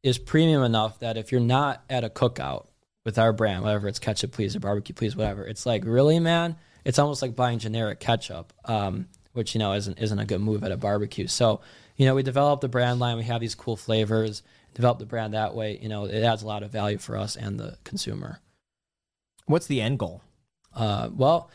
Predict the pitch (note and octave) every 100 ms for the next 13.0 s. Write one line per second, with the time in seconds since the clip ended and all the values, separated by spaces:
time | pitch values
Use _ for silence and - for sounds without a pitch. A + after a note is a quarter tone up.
0 | - - - - _ - C#3+ G3 G#3 D3+
1 | E3+ D#3 - A#2+ A#2 - A#2 A#2+ C#3 C3
2 | B2+ A2 A2+ A2+ B2 A#2+ A2+ G#2+ - B2
3 | C3+ C3 B2+ B2 A2+ - _ - G#2+ G2
4 | G#2 G#2 - C3 A2+ G#2+ A#2+ A#2+ - A2
5 | A2 A#2 B2 A#2+ G#2 G2+ G2+ G2+ G2+ -
6 | - E2+ G2 - _ _ _ _ _ G#2
7 | - G2+ G#2+ G#2+ G#2 G#2 - C3+ E2+ -
8 | A#2+ G#2 - _ _ _ - B2+ E3 E3
9 | - C#3 B2+ G2 - - G#2 F#2+ G2+ F#2
10 | A#2+ A2+ F2+ A2+ A#2 A#2 A2 G2 G2+ G#2
11 | G#2 A2+ G#2 - A2+ G#2+ - - G2+ A#2
12 | - G2 B2 A2+ E2 A2 G#2+ A#2 G2+